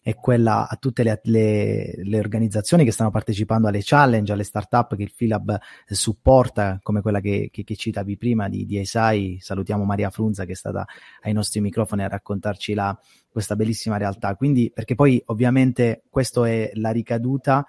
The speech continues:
eh, che a noi piace spesso raccontare e che, come dicevi tu, Giuseppe, è soprattutto,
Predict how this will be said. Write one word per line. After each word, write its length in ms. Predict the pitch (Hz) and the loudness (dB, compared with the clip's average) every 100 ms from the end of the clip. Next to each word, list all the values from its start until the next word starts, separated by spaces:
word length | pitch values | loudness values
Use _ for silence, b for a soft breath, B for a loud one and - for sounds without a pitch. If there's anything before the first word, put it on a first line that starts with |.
| b b | b b
eh, 320 | - 107 98 - | -4 -2 -4 -4
che 100 | 117 | 0
a 20 | |
noi 140 | 110 113 | 2 2
piace 200 | 104 131 | -2 -4
spesso 400 | - 113 - 107 | -2 -2 0 0
raccontare 840 | 104 - 120 117 101 101 110 117 _ _ _ - - - | 0 0 -2 0 2 2 0 -2 _ _ _ -20 -20 -14
e 80 | - | -6
che, 140 | 113 | -4
come 240 | - 107 101 | 0 0 0
dicevi 320 | 104 113 107 | 0 0 0
tu, 120 | 110 | 0
Giuseppe, 520 | 101 98 101 - 98 | -2 -2 -2 0 -2
è 320 | - 101 98 101 | -2 -2 -2 -4
soprattutto, 680 | - 98 - 107 - 98 | -6 -6 -6 -6 -2 -2